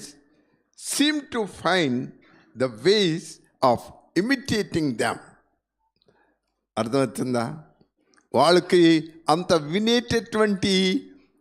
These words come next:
ఆ బుద్ధి లేకపోవచ్చు, లేక వినాలి అనేటటువంటి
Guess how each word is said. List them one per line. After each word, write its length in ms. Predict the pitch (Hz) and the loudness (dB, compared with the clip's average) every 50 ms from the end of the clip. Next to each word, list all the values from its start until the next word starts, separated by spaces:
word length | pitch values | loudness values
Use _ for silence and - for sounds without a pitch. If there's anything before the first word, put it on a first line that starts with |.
| _ _ _ _ _ - | _ _ _ _ _ 0
ఆ 180 | 139 143 147 151 | 0 2 2 0
బుద్ధి 480 | 147 147 151 170 240 214 196 202 202 | -2 -4 -6 -6 -4 2 4 4 6
లేకపోవచ్చు, 800 | 226 226 196 180 170 - - - 170 160 - - - - - - - _ _ _ _ _ _ _ _ _ _ _ _ _ _ _ - | 6 4 2 0 -4 -8 -6 -4 -2 -2 -2 -4 -8 -10 -10 -10 -12 _ _ _ _ _ _ _ _ _ _ _ _ _ _ _ 2
లేక 220 | 147 175 190 - 202 | 2 2 2 2 0
వినాలి 920 | 175 143 139 160 170 165 180 196 214 226 233 226 220 220 220 208 185 - - _ - | 0 0 0 -2 -2 0 0 2 2 2 2 2 2 2 0 -2 -4 -8 -8 _ -2
అనేటటువంటి 840 | 180 208 220 233 226 220 - 220 196 190 - 196 185 185 175 - 170 | -2 0 0 0 -2 -2 -2 -6 -6 -4 -4 -4 -4 -4 -4 -6 -6